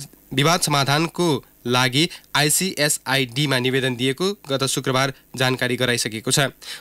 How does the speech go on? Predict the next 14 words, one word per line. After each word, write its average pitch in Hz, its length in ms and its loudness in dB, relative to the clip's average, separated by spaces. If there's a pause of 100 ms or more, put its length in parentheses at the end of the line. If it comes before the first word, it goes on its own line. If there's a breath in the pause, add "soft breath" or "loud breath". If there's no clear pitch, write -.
मलेसियाको 165 540 2
स्टक 151 380 0
एक्सचेन्ज 143 380 0
मार्फत 131 400 0
कम्पनीले 143 520 0
जानकारी 123 380 0
गराएको 117 400 0
हो। 135 200 0 (140)
यो 131 80 2
जानकारी 127 420 2 (220 loud breath)
प्रधानमन्त्री 131 500 2
कार्यालय, 127 420 2 (180 loud breath)
परराष्ट्र 139 460 2
मन्त्रालय, 123 540 0